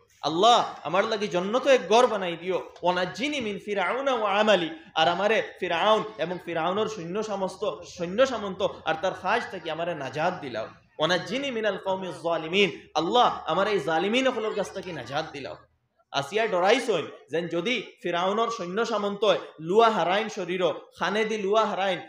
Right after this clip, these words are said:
চৌকে দি লুয়া হারাইন, হয়তো এই কষ্টর কারণে তাই ইমান ছাড়ি দিতে পারেন, হয়তো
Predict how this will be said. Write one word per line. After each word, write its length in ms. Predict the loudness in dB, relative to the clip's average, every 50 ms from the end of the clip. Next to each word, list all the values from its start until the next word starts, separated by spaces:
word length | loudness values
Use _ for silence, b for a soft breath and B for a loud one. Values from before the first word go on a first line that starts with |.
| -18 _ -2
চৌকে 300 | 0 0 2 2 0 -2
দি 120 | -2 -2
লুয়া 280 | -2 0 2 2 2 2
হারাইন, 360 | 2 0 0 2 2 2 0 -2 -8 -16 _ _ 2
হয়তো 460 | 2 2 4 2 0 0 0 -2 -4 -4
এই 120 | -4 -4 -4 -2
কষ্টর 500 | -4 -4 -4 -4 -2 0 2 2 2 0 -4 -10 -14 -16 -6
কারণে 400 | 0 2 4 4 6 4 4 2 0 -2 -6 -4
তাই 220 | -4 -4 -2 -2
ইমান 220 | -4 -2 -2 -4 -4
ছাড়ি 280 | -6 -6 -4 -2 -2
দিতে 240 | -2 -2 -2 -2 -2
পারেন, 280 | -2 -2 -6 -8 -8 -10 -14 -18 _ _ -2
হয়তো 220 | -2 0 0 -2